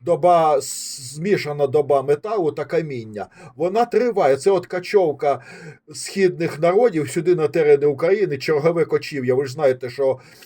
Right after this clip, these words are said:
останнє кочів'я було калмики на рубежу вісімнадцятого сторіччя, прийшли сюди аж до Бахмуту. Вони тут пробували ущемитися, і непогано, між іншим, у них вийшло.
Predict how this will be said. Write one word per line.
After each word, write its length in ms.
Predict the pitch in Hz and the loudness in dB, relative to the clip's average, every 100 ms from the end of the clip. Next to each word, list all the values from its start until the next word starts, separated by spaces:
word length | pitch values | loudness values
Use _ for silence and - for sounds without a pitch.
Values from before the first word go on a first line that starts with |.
| _ _ _ _ _ _ - | _ _ _ _ _ _ -10
останнє 520 | 156 - 196 160 156 | -8 2 4 4 0
кочів'я 540 | 170 160 180 147 143 | 0 -2 0 2 4
було 220 | 131 147 135 | 4 6 6
калмики 800 | 151 131 123 123 120 160 190 156 | 4 2 2 -2 -2 -2 -2 -2
на 340 | 147 160 156 156 | -6 -4 -2 -2
рубежу 460 | 151 151 147 160 | -4 -4 -6 -4
вісімнадцятого 640 | 151 160 156 156 156 156 151 | -6 -8 -4 -4 -4 -6 -6
сторіччя, 480 | 160 151 143 151 | -8 -8 -6 -4
прийшли 460 | 135 139 131 151 139 | -4 -6 -10 -8 -8
сюди 480 | 127 143 127 139 127 | -6 -8 -6 -6 -6
аж 300 | 131 123 107 | -8 -10 -8
до 180 | 113 127 | -4 -2
Бахмуту. 840 | 139 135 - 127 131 127 135 123 _ _ _ _ _ _ _ _ | 0 -2 -4 -10 -12 -10 -12 -12 _ _ _ _ _ _ _ _
Вони 240 | 131 143 139 | -6 -4 0
тут 220 | 143 135 | 0 0
пробували 540 | 143 135 131 131 131 | 2 4 4 4 2
ущемитися, 840 | 131 123 - 135 127 123 120 127 123 | 0 -6 -8 -8 -6 -8 -8 -8 -6
і 100 | 127 | -6
непогано, 560 | 127 139 127 123 120 | -4 -4 -4 -6 -6
між 220 | 117 117 123 | -8 -6 -4
іншим, 340 | 120 - 113 | -4 -6 -10
у 80 | 120 | -8
них 220 | 117 - | -10 -6
вийшло. 640 | 117 117 107 - 139 170 | -4 -4 -6 -8 -4 -4